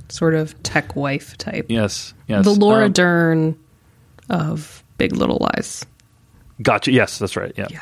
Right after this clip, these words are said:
Speaker 2: Um, and her husband is Mark Mossbacher, played by Steve Zahn. Her daughter is Olivia.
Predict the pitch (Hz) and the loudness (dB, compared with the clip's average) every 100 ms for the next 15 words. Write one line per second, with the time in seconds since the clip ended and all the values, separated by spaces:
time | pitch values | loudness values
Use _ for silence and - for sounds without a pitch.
0 | - 117 113 110 107 107 123 120 120 117 | -8 -2 0 2 0 0 0 2 2 2
1 | 123 135 - 131 113 104 107 131 131 135 | 2 2 2 2 2 2 2 2 0 0
2 | - 135 135 123 107 101 - 104 113 160 | 2 0 0 0 0 -2 -4 -2 2 2
3 | 156 143 - - 156 147 151 160 135 131 | 2 -2 -12 -2 0 4 4 4 4 4
4 | 147 151 151 147 | 4 6 6 4